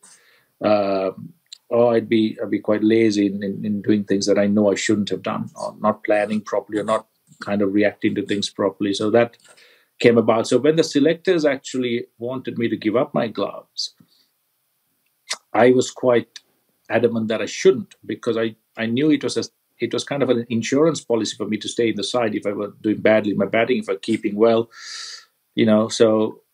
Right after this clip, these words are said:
I wasn't really happy that I was asked to, but what it forced me to do was take a new look at my batting and said, "All right, if this is all I have, now I've got to, I've got to be really, really good at this." Um, and, and, and I understood that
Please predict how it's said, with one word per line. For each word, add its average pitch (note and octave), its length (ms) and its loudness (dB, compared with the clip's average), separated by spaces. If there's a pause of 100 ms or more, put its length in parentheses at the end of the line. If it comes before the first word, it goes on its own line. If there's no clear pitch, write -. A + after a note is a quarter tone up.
(100)
I G#2+ 80 -4
wasn't A#2+ 500 -2
really A2+ 200 0
happy A#2 300 2
that A2+ 140 2
I G2+ 100 0
was G2 180 -6
asked A#2 300 -4
to, A#3 220 0 (520)
but B2+ 120 2
what C#3+ 120 2
it C3+ 120 -2
forced C3+ 500 -2
me A#2 160 -4
to A2+ 100 -4
do B2+ 220 2
was G2+ 420 -6 (260)
take A2+ 200 0
a G#2 40 -6
new A2 180 -2
look A2+ 260 -2
at - 120 -8
my G2 100 -10
batting G2+ 400 -6
and G2+ 100 -6
said, A2 140 -4
"All A2+ 140 2
right, G2+ 200 -6
if G2 140 -6
this A#2+ 180 0
is B2 100 4
all G#2+ 180 2
I G2 60 0
have, G#2+ 420 -2 (100)
now G2+ 180 -2
I've G2+ 100 -6
got G2+ 160 0
to, G2 140 -4 (400)
I've G#2 80 -4
got G#2 120 2
to F#2+ 120 0 (200)
be A2 140 4
really, A2 760 2
really G2+ 400 0
good G2+ 200 -2
at F#2+ 140 -4
this." - 320 -12 (400)
Um, A2 460 -2 (580)
and, C#3 280 0
and, D3 180 0 (100)
and D3 220 0
I D3 260 0
understood E3 600 2
that B2 220 2